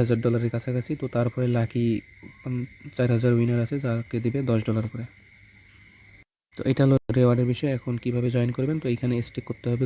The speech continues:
দশ ডলার ইউএসডিটি, যেটা হলো বিএসসি নেটওয়ার্কের, যেটা স্টেক করে চব্বিশ ঘন্টা পর এটা ড্র হবে। যদি ড্রোতে আপনি উইন হন, তাহলে আপনি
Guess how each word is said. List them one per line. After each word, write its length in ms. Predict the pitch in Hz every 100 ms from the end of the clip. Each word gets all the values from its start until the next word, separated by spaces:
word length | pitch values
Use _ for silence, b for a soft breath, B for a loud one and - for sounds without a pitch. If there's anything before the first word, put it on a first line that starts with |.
| 120
দশ 100 | 110 117
ডলার 180 | 120 117
ইউএসডিটি, 380 | 117 120 123 120 135
যেটা 120 | 120
হলো 100 | 117 113
বিএসসি 320 | 117 113 - -
নেটওয়ার্কের, 440 | 117 131 120 - 190 - B B B 123
যেটা 160 | 120 127 123
স্টেক 160 | - -
করে 100 | 139 -
চব্বিশ 240 | 127 127 131
ঘন্টা 200 | 123 127 127
পর 100 | 165 147
এটা 120 | 123 117
ড্র 100 | 123 123
হবে। 160 | 127 147 180
যদি 140 | 123 117
ড্রোতে 240 | 120 120 120
আপনি 120 | 117 123
উইন 180 | 120 127 131
হন, 100 | 156 170
তাহলে 200 | 117 113
আপনি 120 | 113